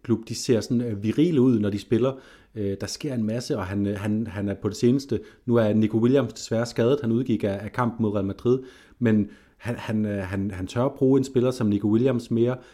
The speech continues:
Han har, øh, han har offensive kanter på begge sider af den her centrale, slagkraftige midtbane. Øh, så, så jeg synes, der, der er nogle ting, der gør, at, øh, Athletic Club ikke er lige så, øh, defensivt indstillet, som, som nogle af Marcelinos hold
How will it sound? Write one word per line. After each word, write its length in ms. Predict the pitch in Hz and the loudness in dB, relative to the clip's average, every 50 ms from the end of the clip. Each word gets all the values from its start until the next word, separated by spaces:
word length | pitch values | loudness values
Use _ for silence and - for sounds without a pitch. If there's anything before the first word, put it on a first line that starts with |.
| _ _ | _ _
Han 140 | - 95 90 | -10 -10 -6
har, 340 | 82 123 127 131 123 107 | -4 -2 -2 0 0 0
øh, 260 | 98 98 95 95 95 101 | -2 -2 -2 -4 -6 -6
han 160 | 95 95 90 80 | -8 -10 -8 -8
har 180 | 113 117 117 | -6 -6 -6
offensive 540 | - 131 131 139 - - - - 110 104 101 | -4 -4 -6 -4 -6 -8 -2 0 0 0 0
kanter 300 | - - 113 120 131 131 131 - | 0 -2 -2 0 0 -2 -2 -4
på 140 | 110 - - | -8 -2 4
begge 220 | 120 123 135 143 135 | 4 6 6 4 2
sider 460 | - - 120 110 110 117 123 123 - - - _ _ _ - | -2 -2 0 0 0 0 -2 -4 -8 -16 -20 _ _ _ -12
af 120 | 107 101 | -10 -6
den 160 | - 110 107 | -4 -2 -2
her 80 | 110 101 | -2 -2
centrale, 640 | 98 - 101 95 - 123 123 120 117 110 101 98 | -4 -4 -8 -6 -4 -2 -2 0 0 0 0 -2
slagkraftige 760 | - - - 107 110 117 120 - - 113 98 - - 110 107 | -4 -4 -4 -2 -2 -2 -4 -6 -8 -8 -8 -6 -4 -2 0
midtbane. 540 | 107 110 123 123 - - 104 98 98 98 92 - - - - - - - _ _ - | 2 2 0 0 0 -2 -2 -2 -2 -4 -6 -8 -14 -20 -20 -20 -20 -20 _ _ -8
Øh, 280 | 104 98 95 95 95 92 | -6 -6 -4 -4 -6 -6
så, 220 | - - 117 104 | -6 -6 -8 -8
så 140 | 101 - 127 | -6 -6 -6
jeg 100 | 107 98 | -6 -4
synes, 280 | - - 139 156 147 - | -2 -2 -2 -2 -2 -4
der, 180 | - 123 107 | -4 -4 -4
der 180 | 104 - - 110 | -4 -6 -8 -8
er 200 | 104 - 123 143 | -8 -6 -2 0
nogle 240 | 135 127 127 120 123 | 0 2 0 0 -2
ting, 220 | - 151 143 127 | -2 -2 -2 -2
der 60 | 107 | -4
gør, 260 | 92 - 110 107 113 117 | -4 -4 -2 -2 -2 -4
at, 320 | - 113 104 95 - - _ _ | -6 -10 -12 -12 -12 -16 _ _
øh, 360 | 113 104 95 95 95 92 92 98 - | -10 -10 -8 -8 -8 -8 -10 -12 -12
Athletic 420 | - 110 92 107 110 113 117 139 - - - _ _ _ - | -12 -8 -4 -2 -2 0 -2 -4 -6 -6 -12 _ _ _ -6
Club 160 | - 110 101 - - | -4 -4 -4 -4 -2
ikke 200 | - 127 127 151 | -2 0 0 0
er 140 | 156 123 110 | -2 0 0
lige 260 | 104 104 107 131 156 | 0 0 0 0 -2
så, 180 | 156 - 127 98 - - - _ _ _ _ _ _ - | 0 -2 -2 -2 -4 -8 -20 _ _ _ _ _ _ -8
øh, 360 | 107 101 98 98 95 95 98 - - | -6 -6 -4 -4 -6 -8 -8 -4 0
defensivt 400 | - 123 127 - 135 - 110 98 | 0 0 2 0 0 0 0 0
indstillet, 380 | 104 104 110 - - 101 95 90 | 0 0 -2 -2 -4 -4 -4 -4
som, 200 | - 104 92 98 | -2 -4 -4 -4
som 140 | - - 101 | -4 -2 -2
nogle 200 | 101 101 110 113 | 0 2 2 2
af 40 | 107 | 0
Marcelinos 540 | 95 92 - - 110 104 107 120 120 - | 0 -2 -4 -2 -2 0 0 0 0 -2
hold 260 | - 120 117 107 - | -2 0 0 0 -2